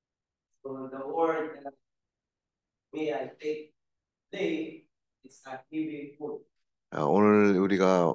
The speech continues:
Speaker 2: 받은 말씀은 단단한 음식입니다.
Speaker 1: And by listening,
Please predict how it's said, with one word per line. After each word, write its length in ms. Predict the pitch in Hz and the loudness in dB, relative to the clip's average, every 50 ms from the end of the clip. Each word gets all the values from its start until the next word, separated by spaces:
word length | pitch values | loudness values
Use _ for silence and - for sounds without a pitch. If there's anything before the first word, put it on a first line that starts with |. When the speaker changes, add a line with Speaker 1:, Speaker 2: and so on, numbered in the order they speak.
| - _ _ | -2 _ _
Speaker 2:
받은 280 | - - 90 95 98 95 | -6 -2 0 0 0 0
말씀은 640 | 92 85 78 82 - - - 92 90 101 131 139 - _ | 0 0 0 0 -2 -2 -4 -2 -2 -2 -2 -4 -6 _
단단한 480 | - - 101 101 107 117 123 123 127 127 | -10 -6 -4 0 2 2 2 4 2 2
음식입니다. 640 | 127 127 123 - 117 117 107 85 73 65 - - - _ _ _ _ _ _ _ _ _ _ _ _ _ _ _ _ _ - | 2 2 0 0 0 0 0 0 -2 -6 -10 -14 -18 _ _ _ _ _ _ _ _ _ _ _ _ _ _ _ _ _ -18
Speaker 1:
And 360 | 127 127 127 127 127 123 120 120 - _ _ _ _ - | -14 -12 -12 -12 -12 -14 -16 -20 -20 _ _ _ _ -16
by 480 | 131 131 131 127 131 131 131 131 127 127 - _ _ _ _ _ _ _ _ _ - | -14 -12 -10 -10 -8 -8 -8 -10 -10 -12 -18 _ _ _ _ _ _ _ _ _ -10
listening, 720 | 180 180 175 - 208 208 208 208 208 214 208 208 - - | -10 -8 -8 -6 -4 -2 0 0 0 0 -2 -6 -10 -14